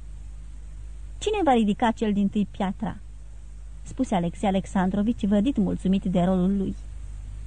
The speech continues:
„Am iertat totul, de aceea nu pot să o lipsesc de ceea ce este o nevoie a inimii sale, iubirea de copil.” „Oare este în adevăr iubire, dragă prietene?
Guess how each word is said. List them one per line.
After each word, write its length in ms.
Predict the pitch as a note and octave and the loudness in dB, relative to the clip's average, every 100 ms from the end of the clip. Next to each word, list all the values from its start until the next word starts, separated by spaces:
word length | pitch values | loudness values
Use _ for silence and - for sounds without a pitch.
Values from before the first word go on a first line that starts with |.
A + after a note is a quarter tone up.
| - - - - | -10 -10 -10 2
„Am 140 | D4+ | 6
iertat 340 | C#4+ B3+ B3+ C4+ | 6 6 0 -2
totul, 420 | F#4+ D4 G3 A3+ - - - - | -4 -6 -4 -6 -8 -14 -14 -6
de 140 | C4+ | 2
aceea 300 | D#4+ E4+ F#4+ F4+ | 2 2 0 0
nu 80 | |
pot 160 | F#4+ A3+ | 0 -2
să 80 | - | -2
o 40 | |
lipsesc 360 | F#3 F#3 B3+ - | -4 -2 -4 -2
de 180 | G3+ F#3+ | -2 -2
ceea 220 | - A3+ | 0 0
ce 120 | - | 2
este 380 | G#3+ - G#3+ F#3+ | 0 2 0 0
o 100 | - | 2
nevoie 440 | G#3+ G#3 G#3 B3+ C4+ | 4 4 4 4 4
a 140 | A3+ | 4
inimii 400 | G#3+ G#3+ G3+ C4 | 4 4 4 2
sale, 440 | - C4+ G3 A3+ D#4+ - - - | 2 0 0 -2 -4 -10 -12 2
iubirea 380 | A#3 A3 C#4 A#3 | 4 6 6 4
de 120 | A3+ | 2
copil.” 420 | - C#4 - G3 - - - - - - - - - - - - - - - - - - | 0 -2 -2 -6 -10 -12 -14 -14 -12 -12 -12 -12 -12 -12 -12 -12 -12 -12 -10 -10 -10 2
„Oare 200 | F4+ F#4+ G4 | 4 4 2
este 160 | - | 4
în 60 | D#4+ | 6
adevăr 340 | D4 C4 F4+ | 6 6 4
iubire, 580 | C#4+ G#3 F#3+ A#3 D#4 F4+ | 4 2 2 0 0 -2
dragă 300 | E4+ G4 A3+ G3+ | 0 2 4 2
prietene? 580 | G3+ G3 F#3 F3+ F3+ | 0 -2 0 -2 -2